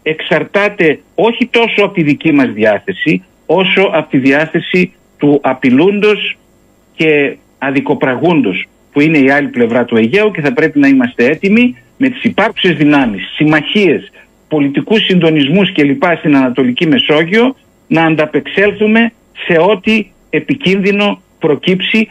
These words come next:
χωρίς να μπούμε σε μία διαπραγμάτευση μειωτική και βλαπτική για τα συμφέροντά μας, όπως θα ήθελε η Τουρκία. Η Χάγη είναι εκεί, αν θέλει, ας πάει όλα τα θέματα αυτά, αν μπορεί, τα θέματα της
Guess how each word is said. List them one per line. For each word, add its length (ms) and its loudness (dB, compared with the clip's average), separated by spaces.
χωρίς 560 2
να 200 0
μπούμε 500 -2
σε 100 0
μία 480 0
διαπραγμάτευση 1200 0
μειωτική 800 0
και 140 -2
βλαπτική 600 -2
για 140 2
τα 100 -4
συμφέροντά 600 0
μας, 260 -4
όπως 280 -2
θα 100 0
ήθελε 280 0
η 40 2
Τουρκία. 440 0
Η 80 0
Χάγη 420 0
είναι 160 2
εκεί, 380 0
αν 260 -4
θέλει, 400 0
ας 240 -6
πάει 240 2
όλα 200 2
τα 120 0
θέματα 420 0
αυτά, 380 -2
αν 220 -4
μπορεί, 500 0
τα 120 -4
θέματα 640 0
της 140 -2